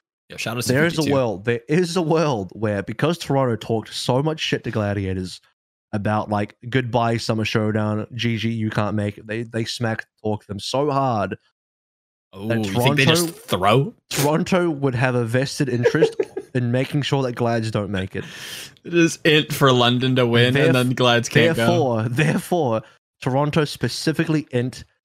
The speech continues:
Speaker 2: and, and I'm not saying they lose the match to London, but they just make sure that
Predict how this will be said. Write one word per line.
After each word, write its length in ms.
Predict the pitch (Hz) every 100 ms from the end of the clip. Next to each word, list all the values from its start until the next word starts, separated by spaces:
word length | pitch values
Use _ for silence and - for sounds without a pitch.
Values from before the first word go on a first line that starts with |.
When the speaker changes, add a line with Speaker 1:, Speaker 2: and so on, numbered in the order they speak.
| _ -
Speaker 2:
and, 160 | 135 123
and 160 | 127
I'm 140 | 127 190
not 160 | 165
saying 320 | - 185 180
they 180 | 151 147 123
lose 420 | 117 131 165 139
the 80 | 117
match 320 | 147 240 -
to 60 |
London, 440 | 117 101 92 113 170 _ _ _ 123
but 80 |
they 100 | 131
just 160 | 156 139
make 180 | 147 131
sure 240 | - 135
that 180 | 123 -